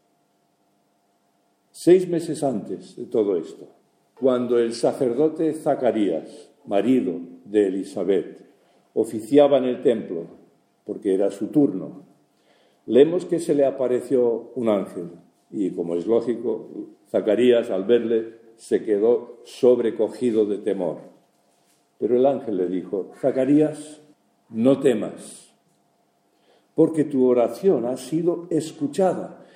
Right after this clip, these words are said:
y tu mujer Elizabeth te dará un hijo, al que llamarás Juan.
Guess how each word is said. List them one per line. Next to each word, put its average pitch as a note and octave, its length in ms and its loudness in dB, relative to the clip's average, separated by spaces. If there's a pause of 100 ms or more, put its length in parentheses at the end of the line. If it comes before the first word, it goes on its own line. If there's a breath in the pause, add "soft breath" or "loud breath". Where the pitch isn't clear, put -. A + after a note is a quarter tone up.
(160 soft breath)
y D#3 100 4
tu D3+ 160 4
mujer C3+ 400 4
Elizabeth E3 640 0
te E3 140 4
dará D#3 340 0
un F3 200 0
hijo, A2+ 320 -4 (720 soft breath)
al C#3 220 4
que A#2 140 0
llamarás G#2 640 0 (340)
Juan. G#2+ 460 0